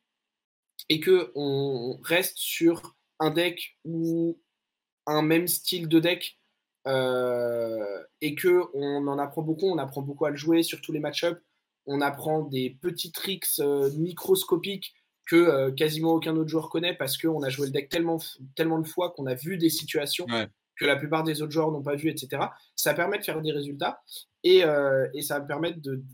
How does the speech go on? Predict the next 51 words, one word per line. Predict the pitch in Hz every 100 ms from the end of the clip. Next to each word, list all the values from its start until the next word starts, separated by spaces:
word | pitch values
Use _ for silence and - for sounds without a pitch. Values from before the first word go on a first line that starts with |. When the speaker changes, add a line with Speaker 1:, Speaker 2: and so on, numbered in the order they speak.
| -
Speaker 1:
d'aborder | 143 143 156
le | 156
dernier | 139 170 185 165
point, | 180 175 143
euh, | 127 127 123 120 117
dont | 139
je | 135
voulais | 143 139
parler | 143 156
un | 156
petit | -
peu | -
avec | 143
toi, | 143 220
qui | - - 165
est, | 165
euh, | 127
la | 151 214 214
fiesta | - 160 - 165
des, | 156 135 127
des | 123
mille | 131 139
membres | 160 160
dont | 131 -
on | 131
a |
parlé | 127 135
un | 139
petit | 135 -
peu | 151
en |
Speaker 2:
Eh | 127
Speaker 1:
début | 101
Speaker 2:
oui. | 131
Speaker 1:
de |
vidéo, | 127 135 208 - _ _ _ -
où, | 202 180
euh, | 143
justement, | 143 156 170 180
bah, | 170
sur | 135 160
le | 160 160
tournoi | 160 165 165
en | 139
construit, | 147 139 - 175 175 - 135
euh, | 127 123 120 120 117
parce | -
qu'il | 127
y |
avait | 123 131
donc | 135